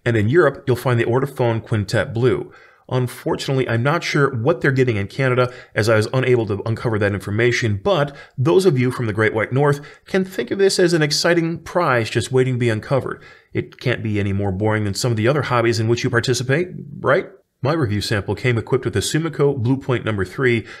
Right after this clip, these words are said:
which would be an additional cost, and I would dare say that this is the bare minimum you would want to have when picking up a turntable such as this.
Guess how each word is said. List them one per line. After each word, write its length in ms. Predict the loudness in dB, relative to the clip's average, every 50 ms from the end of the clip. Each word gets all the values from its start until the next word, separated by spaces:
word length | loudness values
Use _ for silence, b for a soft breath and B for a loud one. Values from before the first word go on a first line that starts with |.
| B B
which 260 | B 2 2 2 2 -2
would 240 | 0 0 0 0
be 120 | 2 0 2
an 80 | 2
additional 380 | 2 2 2 2 2 0 -4 -4
cost, 360 | -2 0 0 0 0 -2 -4 B B B B B
and 100 | 0 0
I 40 | 2
would 160 | 2 0 0
dare 200 | 2 2 2 2
say 220 | 0 0 0 2
that 140 | 2 2 2
this 160 | 0 0 0
is 80 | 0 -2
the 140 | -2 -2 -2
bare 520 | -2 0 2 2 4 4 2 2 0 -2 -4
minimum 520 | -2 2 2 2 2 2 2 0 0 -2 -2 -2
you 140 | 0 2 2
would 80 | 2
want 180 | 2 0 -2 -2
to 60 | -2
have 360 | 0 0 2 2 2 0 -2 B B B B
when 100 | -4 0
picking 280 | 0 0 0 0 0 -2
up 120 | -2 -4
a 40 | -4
turntable 540 | -4 -2 0 0 0 0 0 -2 -2 -2 -4
such 260 | -2 -4 -4 -4 -4
as 140 | -6 -4 -2
this. 400 | -2 -2 -2 -4 -6 -10 -12